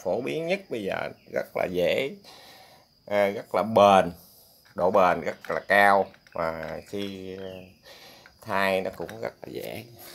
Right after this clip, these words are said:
Bảy khía nó phổ biến lắm. Đây là chống dính cỏ nha các bạn,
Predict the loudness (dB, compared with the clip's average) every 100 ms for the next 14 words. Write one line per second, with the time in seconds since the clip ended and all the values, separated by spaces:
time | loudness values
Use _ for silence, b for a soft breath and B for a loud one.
0 | B _ -12 -12 -6 -2 -2 -4 -8 -8
1 | -6 -6 -6 -10 -14 _ _ -20 B B
2 | B B B B -4 -2 -2 -2 -4 0
3 | 0 2 0 -6 -6 -2 -2 -2 -6 -4
4 | -6 -6 -10